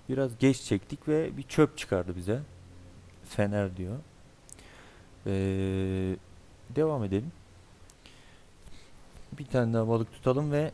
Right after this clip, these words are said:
size başka bir şey göstereceğim. Geçen gün ırmak korunda gezerken tüccarla bir muhabbetimiz oldu. Ve evet, yine nehir kızı geldi.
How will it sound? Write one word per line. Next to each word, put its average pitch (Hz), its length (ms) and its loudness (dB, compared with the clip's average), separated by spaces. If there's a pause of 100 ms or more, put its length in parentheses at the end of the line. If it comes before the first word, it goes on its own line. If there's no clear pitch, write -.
size 120 440 -2 (160)
başka 117 320 0
bir 101 60 -8
şey 104 180 -2
göstereceğim. 104 680 0 (4000)
Geçen 139 360 -4
gün 143 200 -6 (340)
ırmak 120 320 -2
korunda 107 360 0
gezerken 123 540 2 (320)
tüccarla 127 600 0 (240)
bir 120 60 -4
muhabbetimiz 117 600 -2
oldu. 95 360 0 (720)
Ve 123 320 0 (920)
evet, 98 200 -2 (120)
yine 107 180 -4
nehir 98 200 0
kızı 95 240 -8
geldi. 95 340 -4